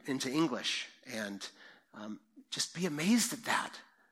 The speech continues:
The creator of the universe, the, the creator of this beautiful day today, he breathed out a book. He breathed out a book. This is his self-revelation. If you want to know God, start here.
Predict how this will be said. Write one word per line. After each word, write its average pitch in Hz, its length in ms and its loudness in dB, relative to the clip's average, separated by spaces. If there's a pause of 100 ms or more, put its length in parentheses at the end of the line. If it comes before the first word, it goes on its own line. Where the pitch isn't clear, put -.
(800)
The - 60 -16
creator 202 340 4
of 180 60 4
the 156 60 2
universe, 147 680 2
the, 113 140 -8
the 107 160 -10
creator 151 340 0
of 120 100 -2
this 104 140 -2
beautiful 160 500 -2
day 123 320 -4
today, 98 480 -6 (880)
he 139 140 0
breathed 135 340 -2
out 131 160 6
a 113 40 -4
book. - 420 -10 (560)
He 120 100 -12
breathed 147 300 -4
out 135 140 -2
a 104 200 -14
book. - 280 -12 (720)
This 120 100 -6
is - 120 0
his 127 120 -4
self-revelation. 139 1080 0
If - 120 -10
you 120 80 -2
want 139 280 0
to 156 140 -2
know 143 480 2 (340)
God, 117 420 -2
start - 520 -2 (200)
here. - 320 -10